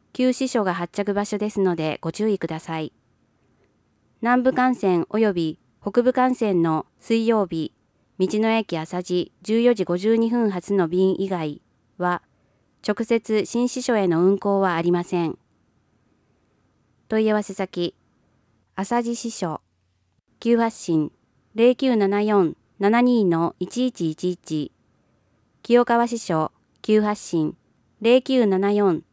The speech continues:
三五の二一一一、両支所とも電話番号は変更しません。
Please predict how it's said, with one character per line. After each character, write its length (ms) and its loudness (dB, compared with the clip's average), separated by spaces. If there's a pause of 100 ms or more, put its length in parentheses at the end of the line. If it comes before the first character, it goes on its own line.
三 260 0
五 220 2
の 320 0
二 260 2
一 220 -2
一 240 -4
一、 400 -8 (960)
両 200 4
支 120 -6
所 140 -4
と 140 -2
も 200 2
電 240 2
話 100 -2
番 200 0
号 180 0
は 80 -4
変 200 -2
更 180 -4
し 140 -4
ま 100 0
せ 220 -6
ん。 100 -8